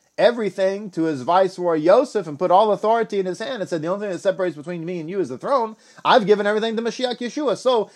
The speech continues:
you can kill him, but the fact, the thing is, he is life. How could you kill life?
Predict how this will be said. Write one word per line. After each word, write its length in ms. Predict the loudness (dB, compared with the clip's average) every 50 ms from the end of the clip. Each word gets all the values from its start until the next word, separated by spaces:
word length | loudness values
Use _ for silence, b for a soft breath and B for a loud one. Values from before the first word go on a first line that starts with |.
| b b b
you 120 | -2 -2
can 200 | 0 0 -2 2
kill 180 | 4 4 6 6
him, 140 | 4 2 0
but 100 | 0 0
the 100 | 0 -2
fact, 280 | -2 -2 -2 -2 -2
the 100 | -2 0
thing 240 | 0 0 -2 0 0
is, 160 | -2 -2 -2
he 160 | -2 -2 -2
is 160 | -2 -2 0 0
life. 420 | 0 0 0 0 -4 -10 _ _ _ _ _
How 160 | 4 4 4
could 160 | 4 2 0
you 100 | 0 -2
kill 220 | 2 4 6 6 6
life? 440 | 6 4 2 0 -4 -10 _ _